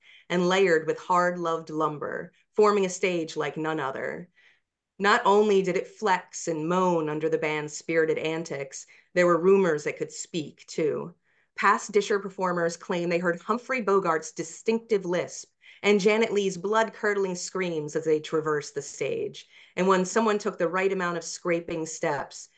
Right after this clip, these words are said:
it was said you could hear Katharine Hepburn's exasperation with a man she'd already given far too many chances. There was no hope of hearing Kate over the roar of the crowd that night.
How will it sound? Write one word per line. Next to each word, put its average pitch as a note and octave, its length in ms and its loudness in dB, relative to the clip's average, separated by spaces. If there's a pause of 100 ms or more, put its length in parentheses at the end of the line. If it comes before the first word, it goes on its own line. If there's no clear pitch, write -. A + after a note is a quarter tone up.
(100)
it F3 100 0
was F3 160 2
said F3 240 0
you E3+ 80 -2
could E3 120 -8
hear E3 260 0
Katharine F3+ 540 -2
Hepburn's E3+ 580 -4
exasperation D#3 1000 -2
with D3+ 100 -2
a D#3 40 -4
man D3 360 -4
she'd D3+ 180 -8
already D#3+ 420 -2
given D3+ 400 -2
far D#3 360 0
too D3 160 -10
many C3+ 240 -12
chances. - 760 -12 (600)
There F#3 140 4
was F#3 180 2
no G#3 220 6
hope G3 240 2
of F#3+ 100 -4
hearing F3 320 -2
Kate D#3 300 -6
over D#3 260 -2
the D3+ 80 -2
roar D3+ 280 -2
of D3+ 80 -6
the D#3+ 80 -4
crowd D3 340 -2
that D3 260 -2
night. C3+ 320 -12